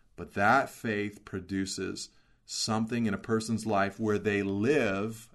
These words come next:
a different styled life and they live a good life. This is why I constantly preach the gospel to Christians. Because the more that message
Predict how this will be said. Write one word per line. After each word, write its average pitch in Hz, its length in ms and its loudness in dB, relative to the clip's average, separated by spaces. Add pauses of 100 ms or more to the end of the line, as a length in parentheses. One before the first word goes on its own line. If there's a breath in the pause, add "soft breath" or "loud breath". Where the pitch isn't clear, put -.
(220)
a 104 160 0
different 117 580 0
styled 123 720 2
life 117 540 2
and 110 120 -4
they 110 120 2
live 117 360 0
a 120 120 0
good 110 320 0
life. - 480 -2 (720 soft breath)
This 214 160 0
is 202 160 -2
why 147 380 8 (220)
I 131 140 2
constantly 143 760 -2
preach 117 460 -2
the 113 120 -4
gospel 104 560 -2
to 107 300 0
Christians. - 760 -8 (880 soft breath)
Because 147 420 6
the 151 100 2
more 185 260 8
that 165 320 8
message 131 960 4